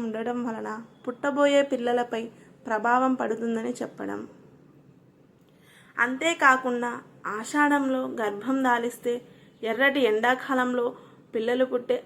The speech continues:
అవకాశం ఉంటుంది. కాబట్టి సైన్స్ పరంగా ఈ మాసంలో భార్యాభర్తలు కలవకూడదు అని చెప్తారు. అలా పుట్టినప్పుడు తల్లి బిడ్డకి ఇద్దరికీ మంచిది కాదని కూడా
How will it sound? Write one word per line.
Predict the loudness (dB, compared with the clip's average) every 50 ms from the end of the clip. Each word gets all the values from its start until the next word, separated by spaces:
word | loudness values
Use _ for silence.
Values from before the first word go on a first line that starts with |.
| -8 -8
అవకాశం | -8 -8 -8 -6 -6 -6 -6 -4 -4 -4 -4 -4 -4
ఉంటుంది. | -6 -6 -6 -6 -6 -6 -6 -8 -12 -16 -20 -12 -2
కాబట్టి | 2 2 2 4 2 0 -2 -2 -6 -6 -6 -8 -6 -4
సైన్స్ | -2 0 0 0 -2 -2 -4 -2
పరంగా | 0 0 0 0 -2 -2 -4 -4 -6 -8 -10 -6 -4 0
ఈ | 2 4
మాసంలో | 4 4 4 2 2 0 -2 -2 -4 -4 -6 -6 -8 -8 -6
భార్యాభర్తలు | -4 -2 0 2 0 2 2 2 0 0 -2 -2 -2 -2 -4 -6 -10 -18 -20 -20 -20 -14 -6
కలవకూడదు | -4 -4 -2 -2 -4 0 0 0 0 2 0 -2 -4 -4
అని | -4 -6 -8 -8
చెప్తారు. | -10 -10 -10 -8 -8 -6 -6 -8 -10 -12 -16 -20 -20 -20 -20 -14 -6 -2
అలా | 2 2 2 2 2 0
పుట్టినప్పుడు | -4 -4 -2 0 0 2 2 2 2 0 0 0 -2 -6 -16 -20 -20 -20 -20 -20 -20 -20 -20 -20 -20 -20 -20 -20 -20 -20 -16 -4 -2
తల్లి | 0 0 2 2 2 2 2 2
బిడ్డకి | 2 6 8 8 8 8 4 0 -2 -2 -2 0 -2 -6
ఇద్దరికీ | 2 4 6 6 6 4 4 4 4 4
మంచిది | 2 2 2 2 2 2 2 4 4
కాదని | 4 4 4 4 2 0 2
కూడా | 4 4 4